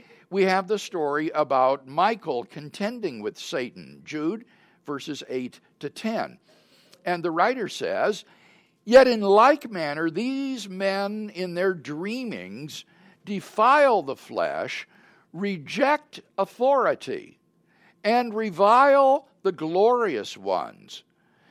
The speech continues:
But when the archangel Michael, contending with the devil, disputed about the body of Moses,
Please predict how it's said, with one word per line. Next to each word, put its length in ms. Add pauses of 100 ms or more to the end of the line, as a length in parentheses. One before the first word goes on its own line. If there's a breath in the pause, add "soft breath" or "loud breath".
(180 soft breath)
But 140
when 300
the 160
archangel 680
Michael, 640
contending 640
with 200
the 80
devil, 500 (440 soft breath)
disputed 680
about 380
the 100
body 380
of 140
Moses, 520